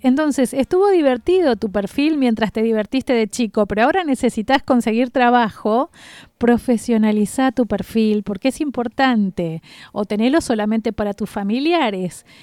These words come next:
eh, pero cuando vos tenés un perfil abierto, la gente de recursos humanos,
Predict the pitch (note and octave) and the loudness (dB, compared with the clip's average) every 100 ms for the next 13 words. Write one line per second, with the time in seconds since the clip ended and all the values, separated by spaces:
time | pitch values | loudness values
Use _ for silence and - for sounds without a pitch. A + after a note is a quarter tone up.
0 | - - G#3 G3 F#3+ G3 G3+ G3+ G3+ F#3+ | -20 -8 -4 -4 -6 -4 -2 2 2 0
1 | - G3+ G3 G#3 B3+ D#4 C#4+ C4 C4 A#3+ | 0 -2 0 0 0 -2 -2 -2 -2 -2
2 | A3+ - B3 A3 F#3+ G3+ G3+ A3+ A3 F#3+ | -4 -2 -2 -2 -4 -2 2 4 4 2
3 | - G#3 B3+ C4+ - - - G#3 G3 D4 | -2 0 0 -2 -18 -20 -14 -8 -4 -2
4 | D#4 E4+ C#4+ A#3+ G#3 G#3+ A#3+ A#3+ - B3+ | -2 -2 -2 -2 -4 -4 -2 -2 -4 -6
5 | B3 A3 A#3 G#3+ G#3 A3+ - | -2 -2 0 0 0 0 -4